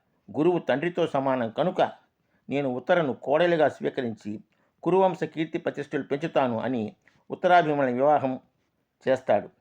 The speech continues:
కానీ దర్శకులు అలా కాకుండా కేవలం రెండు మూడు యుగల గీతాల కోసం ఎంత మాత్రం విరాట నగరంలో ప్రవేశించని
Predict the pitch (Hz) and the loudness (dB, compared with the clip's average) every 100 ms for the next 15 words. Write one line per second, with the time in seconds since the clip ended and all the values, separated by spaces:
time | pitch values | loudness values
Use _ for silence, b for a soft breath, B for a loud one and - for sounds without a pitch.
0 | _ _ _ 120 120 113 107 117 - 170 | _ _ _ -4 -2 -2 -2 -2 -2 -4
1 | 143 110 127 131 147 160 160 185 - _ | 0 2 2 4 0 0 2 0 0 _
2 | _ _ _ _ - 131 165 180 131 - | _ _ _ _ -2 2 4 4 2 -4
3 | _ _ _ _ _ - 123 139 151 151 | _ _ _ _ _ -4 0 0 0 0
4 | 143 139 135 143 180 160 147 151 151 135 | 0 0 0 2 2 2 0 2 2 2
5 | 135 123 117 110 _ _ _ _ _ - | -2 -2 -4 -6 _ _ _ _ _ -6
6 | 127 - 175 175 175 175 175 151 165 165 | -4 0 0 2 2 2 0 2 4 4
7 | 160 151 151 156 151 151 151 147 143 147 | 2 0 2 0 2 2 2 0 -4 -2
8 | 117 | -2